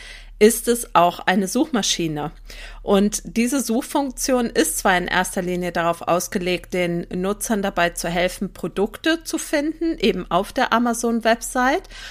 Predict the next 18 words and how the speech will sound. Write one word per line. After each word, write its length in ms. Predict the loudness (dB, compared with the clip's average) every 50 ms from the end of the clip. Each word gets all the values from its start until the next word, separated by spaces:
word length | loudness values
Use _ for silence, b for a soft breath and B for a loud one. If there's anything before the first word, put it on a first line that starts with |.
| B B B
und 200 | 0 0 0 0
zu 120 | -2 -6
kaufen 580 | -6 0 2 4 4 4 2 0 -4 -4 -4 -2
und 300 | -2 0 0 0 2 2
nicht 340 | 4 4 4 2 0 -2 0
unbedingt 540 | 2 2 2 2 2 0 0 0 -2 -2
als 260 | -2 -2 -2 -2 -2 0
allgemeine 580 | 0 2 2 2 2 2 2 2 2 0 0
Suchmaschine 680 | -2 -2 -4 -4 -4 -4 -4 -4 -2 -2 -2 -2 -2 -4
zu 140 | -4 -6 -6
dienen. 400 | -4 -2 0 0 0 0 -2 -4 B B B B B B B B B 0
Dennoch 440 | 2 2 4 4 4 2 2 0 -2
kannst 480 | -4 -2 -2 0 0 -2 -4 -6 -6 -4
du 500 | -2 -2 0 0 2 2 4 4 2 2 -2 -4 -4
die 220 | 0 2 2 2 2
Suchfunktion 880 | 0 0 -2 -2 -2 -2 -2 -2 -4 -4 -4 -2 -2 0 0 0 0
bei 160 | 0 0 0 2
Amazon 640 | 2 2 0 0 -2 -2 -2 -2 -2 0 -2 -2